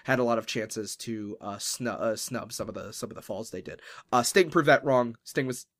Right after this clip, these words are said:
outstanding. If you're gonna watch any match, uh, from tonight,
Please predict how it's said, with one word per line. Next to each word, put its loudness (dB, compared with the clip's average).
outstanding. 4
If -18
you're 0
gonna 8
watch 6
any 6
match, 2
uh, 8
from 2
tonight, 2